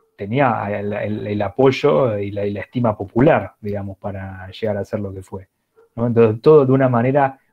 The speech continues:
muy natural, no, no, no forzada, digamos. Eh,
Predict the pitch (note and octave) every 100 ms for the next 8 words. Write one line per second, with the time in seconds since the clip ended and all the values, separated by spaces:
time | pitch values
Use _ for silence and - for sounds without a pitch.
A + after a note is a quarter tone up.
0 | - A2+ B2+ B2+ G#2+ G#2+ G#2 A#2 G2 F#2
1 | - _ _ G#2 G#2 G2+ G#2 G#2+ G2+ G2
2 | F#2 G2+ _ _ _ A2+ A#2 - G#2+ -
3 | B2+ A2 G2 F#2+ - _ G#2+ G2 F#2 F#2
4 | F#2 - _ _ - - _ _ _ _
5 | - G#2 G2+ G2 F#2+